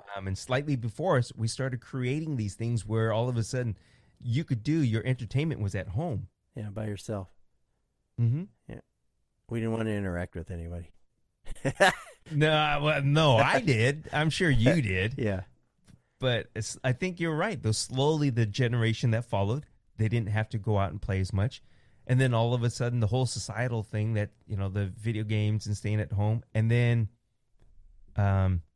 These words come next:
Speaker 1: all of a sudden, more babies were being pumped out. Now we need to build more homes. Now there's less land to go play in, play in,
Speaker 2: Mm-hmm.
Speaker 1: play around. Um,
Speaker 2: Yeah.
Speaker 1: and then here we are.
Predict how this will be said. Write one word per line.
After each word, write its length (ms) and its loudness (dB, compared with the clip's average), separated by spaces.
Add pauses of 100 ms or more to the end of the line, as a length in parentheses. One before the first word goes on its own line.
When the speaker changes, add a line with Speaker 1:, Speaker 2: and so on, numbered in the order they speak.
(920)
Speaker 1:
all 100 2
of 60 2
a 20 -12
sudden, 180 2
more 160 4
babies 380 2
were 80 2
being 240 2
pumped 300 0
out. 280 0
Now 160 2
we 100 4
need 180 2
to 60 2
build 220 2
more 200 2
homes. 440 0 (180)
Now 140 2
there's 200 0
less 220 2
land 220 2
to 60 0
go 180 0 (160)
play 280 0
in, 220 -2 (220)
play 240 -2
in, 300 -2 (420)
Speaker 2:
Mm-hmm. 220 -8
Speaker 1:
play 200 -4
around. 400 -4 (800)
Um, 500 -6 (1600)
Speaker 2:
Yeah. 160 -6
Speaker 1:
and 100 -2
then 160 2
here 220 -4
we 160 -6
are. 320 -2